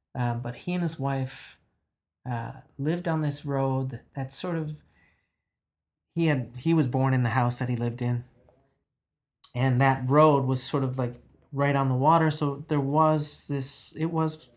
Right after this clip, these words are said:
you know, central to the community. But about fifty years ago, they built this big sort of warehouse thing right in front of the house. Uh, eventually, most people moved out of that area.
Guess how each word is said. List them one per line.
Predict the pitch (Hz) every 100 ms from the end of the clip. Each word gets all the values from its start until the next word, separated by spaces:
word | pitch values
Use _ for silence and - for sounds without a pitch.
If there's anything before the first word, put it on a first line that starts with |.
| _ _ _ _ _ _ _ _ _ _ _ -
you | 135
know, | 123 123 120
central | - - 156 147 135
to | 131 135
the | 123
community. | - 147 151 143 135 120 - - - _ -
But | - 123
about | 127 123
fifty | - 143 131 135
years | 123 123
ago, | 131 123 120 117 120 - - - _ _ _ _ _ 131
they | 127 120
built | 120 120 143 131 127
this | 127
big | - - 120 120 120 127
sort | - 120
of | 113 120
warehouse | 110 113 120 123 - 123 120 -
thing | - 123 113 117 113 -
right | 127 123
in | 110
front | - 139
of | 147
the | 143
house. | 127 135 135 135 - - - - -
Uh, | 120 113 120 113 120 - _ _ _ _ _ _ _ _ _ _ -
eventually, | 135 156 165 156
most | 135 139 131 -
people | 151 139
moved | 127 123 -
out | 131 139
of |
that | 143 143
area. | 139 135 143 160